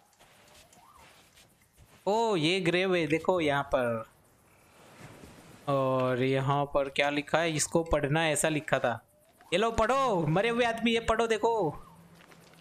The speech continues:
मैं पढ़ता हूँ तुम्हारे लिए। क्यों नहीं हुआ कुछ?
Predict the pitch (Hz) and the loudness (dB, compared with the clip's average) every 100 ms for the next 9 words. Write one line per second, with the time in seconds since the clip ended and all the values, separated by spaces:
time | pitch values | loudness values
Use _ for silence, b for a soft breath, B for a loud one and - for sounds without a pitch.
0 | - - 156 170 160 147 165 160 147 147 | -20 -6 -4 0 -2 0 0 0 0 0
1 | 139 135 120 113 - _ _ _ _ - | 0 0 -2 -6 -12 _ _ _ _ -20
2 | - - - - - - - - - - | -20 -20 -20 -20 -20 -20 -20 -20 -20 -20
3 | - - - - - - _ - 185 165 | -20 -20 -20 -20 -20 -20 _ -4 -2 0
4 | 139 127 123 143 135 - - | 2 0 0 -2 -2 -4 -8